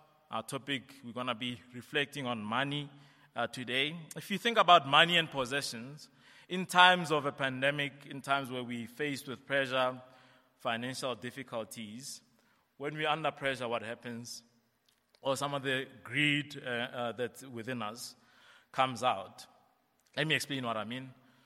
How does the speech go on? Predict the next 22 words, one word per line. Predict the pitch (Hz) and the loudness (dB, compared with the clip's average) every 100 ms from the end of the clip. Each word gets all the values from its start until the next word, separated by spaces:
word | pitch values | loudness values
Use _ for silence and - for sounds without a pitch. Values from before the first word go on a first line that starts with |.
| _ _ _ _ 117 | _ _ _ _ 0
Um, | 117 110 107 95 87 113 | 2 2 0 -8 -14 -12
do | 113 | -8
you | 120 | -6
remember | 127 135 139 135 127 123 | -2 -2 4 6 6 2
March | 113 120 131 - - - _ _ _ _ _ _ | -2 -2 -2 -6 -10 -16 _ _ _ _ _ _
twentieth, | - 131 120 131 127 127 - - | -6 -6 -4 -2 -2 -4 -16 -12
twenty | 120 120 | -8 -8
twenty? | 117 120 123 131 123 - _ _ _ _ _ - | -6 -6 -6 -10 -14 -20 _ _ _ _ _ -8
Just | 127 - | -8 -6
before | 123 - 139 135 135 | -10 -4 2 6 6
lockdown, | 127 131 135 135 123 | 4 -2 0 -2 -2
it | 113 | -4
was | 104 - | -6 -8
a | 98 | -10
Wednesday, | 117 135 117 123 | -8 -6 -6 -4
I | 117 | -4
think. | 139 135 127 - - - - - | -4 -8 -10 -14 -20 -20 -20 -8
I | 113 107 | -4 -2
went | 127 131 127 | 0 -2 -6
to | - 131 123 117 - - | -8 -6 -6 -8 -12 -14
Centurion | - 127 120 147 147 135 | -8 -6 -6 -2 0 0
Mall, | 127 139 147 147 147 | 2 4 6 4 0